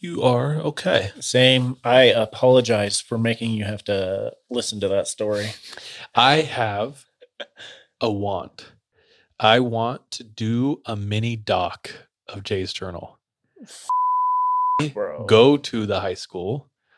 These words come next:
Speaker 3: We go to Pleasant Grove. We go to the cemetery and just, like, talk about the story in the place, film it.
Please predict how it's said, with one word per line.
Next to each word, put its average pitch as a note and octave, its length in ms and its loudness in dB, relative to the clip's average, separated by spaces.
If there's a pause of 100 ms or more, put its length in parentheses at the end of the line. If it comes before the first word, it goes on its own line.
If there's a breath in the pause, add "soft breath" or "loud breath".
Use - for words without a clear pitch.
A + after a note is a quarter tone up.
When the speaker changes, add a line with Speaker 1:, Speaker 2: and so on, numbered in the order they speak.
(180)
Speaker 3:
We A2 500 0
go A2+ 300 4
to A#2+ 80 6
Pleasant G2+ 380 -4
Grove. G2 380 -2
We G#2+ 100 -6
go B2+ 280 6
to B2 60 4
the G#2 80 -2
cemetery G2+ 680 -8
and B2+ 120 2
just, B2 200 2
like, A#2 320 4
talk D3 320 4
about C#3+ 160 8
the C3 60 0
story A2+ 340 2
in A#2+ 140 -4
the A2 80 0
place, G#2+ 280 -2
film D#2+ 280 -8
it. - 100 -20